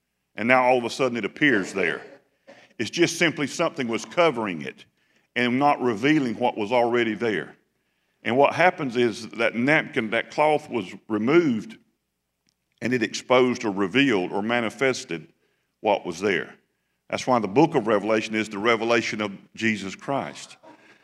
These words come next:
And so, of course, he's always been there, but, but God's revealing fully who he is, uh, to us. And so th-, th-, this is the big idea today. I want you to get this, and, and God has really, uh,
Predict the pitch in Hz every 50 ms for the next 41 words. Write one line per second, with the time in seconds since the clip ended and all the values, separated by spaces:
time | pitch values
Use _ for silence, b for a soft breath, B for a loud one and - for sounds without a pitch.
0 | B B B B - 110 95 - 127 120 113 120 117 - - 143 123 - 123 107
1 | 110 123 110 104 101 92 - - 101 143 156 139 117 110 104 95 101 104 - -
2 | B B B B B B B - 101 110 - - 113 101 123 123 127 120 104 -
3 | 104 104 98 95 107 143 151 156 147 139 123 110 95 85 76 - - 156 160 147
4 | 127 98 87 78 76 - - _ _ _ - - 101 127 135 123 120 113 120 113
5 | 113 110 107 101 90 87 82 82 - - _ _ _ _ _ _ _ _ _ _
6 | - 104 101 101 101 98 - - - 127 113 113 110 104 92 82 80 - - -
7 | - _ _ _ _ _ _ _ _ _ _ - 117 110 - - 139 131 120 120
8 | 117 120 - - - - - 139 - - 143 160 156 156 175 151 - - 113 120
9 | 160 151 143 135 101 104 123 127 117 120 135 139 127 117 110 110 110 120 131 143
10 | 123 - - 113 107 104 113 135 135 131 - 110 107 98 110 - 117 95 92 92
11 | - 107 107 104 101 135 135 131 117 101 92 98 113 120 135 127 127 117 104 -
12 | - - _ _ _ _ _ _ _ _ _ _ _ - 107 107 101 98 95 92
13 | 92